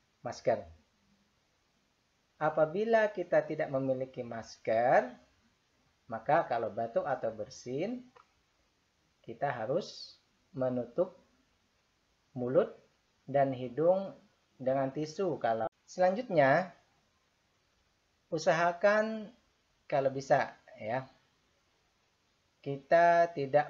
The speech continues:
menggunakan transportasi massal. Ini kalau di daerah kota besar. Namun di daerah kita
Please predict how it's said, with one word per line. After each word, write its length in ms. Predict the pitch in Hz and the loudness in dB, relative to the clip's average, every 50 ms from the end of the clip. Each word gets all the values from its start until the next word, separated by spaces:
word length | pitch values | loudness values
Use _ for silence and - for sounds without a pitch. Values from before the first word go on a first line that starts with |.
| 151 135 | -2 -2
menggunakan 1040 | 131 127 123 127 127 127 127 127 - - 151 151 156 156 156 151 151 151 - - | -2 -2 -2 -2 -2 -2 -4 -4 0 2 4 4 4 2 -2 -4 -8 -12 -14 -10
transportasi 1500 | - 131 131 127 131 131 - - - - 127 127 127 - 127 123 123 120 - - - 160 160 160 160 156 156 156 - - 127 | -6 -4 -4 -2 -4 -6 -8 -4 0 0 0 0 0 -2 0 0 0 0 -2 -8 -8 -4 -2 -2 -2 -2 -4 -8 -10 -12 -8
massal. 560 | 123 120 120 - - 135 127 120 104 95 92 110 107 | -6 -6 -4 0 2 4 4 4 2 -2 -8 -10 -8
Ini 80 | 127 139 127 | -8 -4 -2
kalau 160 | 117 120 117 | -2 -2 -2
di 160 | 113 110 117 | -4 -4 -4
daerah 160 | 117 113 113 | -2 -2 -4
kota 560 | - - 120 113 - - - 127 131 127 123 123 | -4 -4 -4 -4 -4 0 2 2 2 2 0 -2
besar. 480 | 131 110 - - 131 117 107 101 95 - _ _ _ _ _ _ _ _ _ _ _ _ - - | -6 -12 -4 0 0 0 0 -2 -8 -14 _ _ _ _ _ _ _ _ _ _ _ _ -14 -8
Namun 240 | 113 131 147 151 | -4 -2 -2 -2
di 80 | 135 113 | 0 0
daerah 240 | 120 117 113 104 - | 0 -2 -2 -4 -6
kita 480 | 113 - - 135 143 160 165 - - | -8 -8 -2 -2 -2 -2 -2 -6 -12